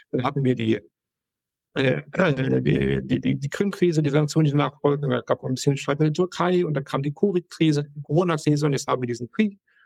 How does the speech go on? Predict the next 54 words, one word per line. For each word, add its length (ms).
Und, 280
äh, 180
mittlerweile 640
lebt 260
das 100
Land 160
im 80
Prinzip 280
im, 140
im 220
ständigen 300
Krisenmodus. 440
Das 140
ist 60
auch 60
einer 260
der 100
Gründe 280
dafür, 280
nicht 180
der, 120
nicht 160
der 80
Hauptgrund, 280
aber 140
einer 140
der 120
Gründe, 220
dass 160
wir 120
halt 180
diese, 240
diese 200
wirtschaftliche 380
Stagnation 560
hatten 180
in 100
den 100
letzten 280
zehn 220
Jahren, 280
weil 120
halt 220
immer 400
eine 180
Krise 300
nach 80
der 140
anderen 180
kam, 140
man 100
musste 200
darauf 240
reagieren. 440